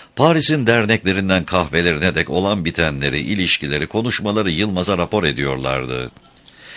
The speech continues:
Cezaevi günleri gibi oturduğu yerden nerede ne olduğunu biliyordu Yılmaz. Adamlarının birbirleriyle olan çelişkilerini de biliyordu. Hastalığı hızla ilerliyordu. Sık sık hastaneye yatıp bir iki günlük ağır tedaviler görüyordu.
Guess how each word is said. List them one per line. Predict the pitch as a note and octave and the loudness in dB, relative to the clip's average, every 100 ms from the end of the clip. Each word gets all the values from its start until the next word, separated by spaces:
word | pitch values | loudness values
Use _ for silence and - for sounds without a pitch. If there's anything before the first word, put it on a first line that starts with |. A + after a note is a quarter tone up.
| - - - | -16 -12 2
Cezaevi | B2+ D#3+ G3+ F#3 B2+ A2 | 4 6 4 4 4 2
günleri | G#2 F#2 F#2+ G#2+ | 0 0 0 -2
gibi | D#2 F#2 | -2 0
oturduğu | F2 - G2 D2+ G#2+ | -2 -2 -4 -2 0
yerden | D#2 D2 C#2 F2 E2+ | 0 0 0 0 2
nerede | C3 C3 A#2+ G2 | 2 4 2 2
ne | |
olduğunu | D3 A2 E2 F2+ F2 | 2 2 0 -2 -2
biliyordu | D2 F#2 E2 B1 | -2 0 -2 -2
Yılmaz. | C#2 C2+ C2 B1+ B1+ - - - - | -2 -2 -4 -6 -6 -10 -20 -20 0
Adamlarının | B2 D#3+ D3 D3 D3 C#3+ G2 | 2 4 4 2 2 2 2
birbirleriyle | A#2+ A2 G#2+ F#2 A#2 A2+ | 0 0 0 0 0 0
olan | F2+ F#2+ | 0 0
çelişkilerini | F2+ G#2 G#2+ - G2+ G2 F#2+ A2 | 0 0 0 -2 0 0 0 0
de | D2+ | 0
biliyordu. | C#2 C2 C2+ B1 B1 B1 A1+ _ _ _ _ _ _ - - - | 0 -4 -4 -6 -6 -8 -10 _ _ _ _ _ _ -20 -12 0
Hastalığı | D3 - D3+ D3+ | 0 2 2 2
hızla | A2+ C#3 G2+ D2+ | 2 0 0 0
ilerliyordu. | C#2+ C#2 C#2 C#2 C2+ B1+ C#2 | 2 0 0 -2 -4 -4 -2
Sık | D3 C#3+ | -2 -2
sık | C#3 A2 | -2 0
hastaneye | G2+ - F2 E2 F#2 | -2 0 0 2 0
yatıp | C#2+ - C#2+ | 0 -2 -4
bir | G#2 | -4
iki | A2+ B2+ | -2 -2
günlük | F#2+ F2 G#2 | -2 -2 -4
ağır | B1+ F2+ G#2+ | -2 -2 -2
tedaviler | - E2 E2+ D#2 D2+ F2 | -2 -2 0 -2 -2 -2
görüyordu. | D2 C#2 C2 C2 B1+ B1+ A#1+ | -2 -4 -4 -6 -6 -8 -8